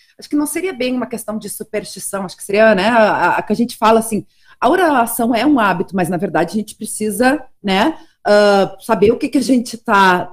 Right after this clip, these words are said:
tá, tá fa-, tá fazendo, né? A mesma coisa a Santa Ceia, não é o hábito de tu ir lá, ah, tomar a Santa Ceia, né, pastor? É tu realmente ter essa compreensão do que que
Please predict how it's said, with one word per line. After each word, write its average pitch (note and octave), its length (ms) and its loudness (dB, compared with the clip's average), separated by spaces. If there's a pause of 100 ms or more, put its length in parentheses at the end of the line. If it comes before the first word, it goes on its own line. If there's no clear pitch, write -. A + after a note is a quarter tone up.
(140)
tá, E3+ 360 2
tá D3 140 -12
fa-, D3+ 160 -18 (140)
tá D#3 220 -6
fazendo, E3+ 480 -4
né? D#3 100 -2 (180)
A D#3 60 -2
mesma E3+ 260 -4
coisa G3+ 200 -8
a A3 40 -6
Santa C4+ 240 -4
Ceia, B3+ 280 -2
não G#3+ 100 -4
é C#4+ 100 -6
o D#4 140 -4
hábito G#3 420 2
de G3 120 -8
tu - 140 -6
ir - 20 0
lá, F#3 260 -2 (320)
ah, F3+ 240 0
tomar F#3 280 -4
a F#3+ 40 -4
Santa G3 260 -8
Ceia, F#3+ 280 -6
né, F3+ 100 -6
pastor? G3 320 -8
É F#3 80 -6
tu - 120 -10
realmente B3 560 -2 (260)
ter G#3+ 140 6
essa E4+ 240 0
compreensão B3+ 800 -4
do D#4+ 120 -10
que - 180 -14
que C#4 380 -6